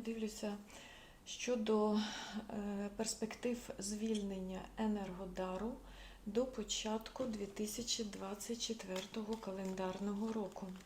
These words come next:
Але давайте спочатку подивимось, що там відбувається в цьому місті. Які плани ворога, е, до кінця дві тисячі двадцять третього календарного року щодо Енергодару?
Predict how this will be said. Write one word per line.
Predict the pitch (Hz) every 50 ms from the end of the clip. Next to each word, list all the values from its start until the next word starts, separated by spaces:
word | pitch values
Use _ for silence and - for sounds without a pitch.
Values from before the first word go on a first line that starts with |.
| - - - - - - - - - - - - - -
Але | - 214 220 226 226
давайте | 220 226 220 233 254 277 277 277 254
спочатку | - - - 220 220 - 233 233 233 - - 226
подивимось, | 220 - 214 202 214 226 220 214 214 208 208 208 - - - - - - - - - - - - - - - - - - -
що | 190 - - 240
там | 233 233 220 214
відбувається | 226 226 214 - 240 220 220 220 208 196 190 190 185 180 180 - - - 196 190 190 185
в | - - -
цьому | - 190 190 190 190 196 196 196
місті. | 190 185 - - - - 233 240 247 262 - - - - - - - - - - - - -
Які | 226 220 220 - -
плани | 196 - 233 240 247 254 247 240
ворога, | 220 208 214 208 208 202 208 214 220 214 214 233 233 233 240 240 240 240 226 220 - - - - -
е, | 208 208
до | 214 220 208 202 220 220 220 220 226 220 220 220 214 214 214 214 - - - - - - - - - - - -
кінця | - - 226 220 220 214 214 - 226 226 220 214 214 214 208 - - - - - - - - -
дві | 208 220
тисячі | 220 - 226 214 - 220 208 - - 202
двадцять | 202 208 208 208 - -
третього | - 214 214 208 208 208 208 202
календарного | 202 208 208 208 208 202 202 208 202 196 202 202 202 196
року | 208 208 208 208 - 196
щодо | 185 - - 214 196 196
Енергодару? | 196 196 196 196 196 196 190 190 190 190 190 190 190 190 190 196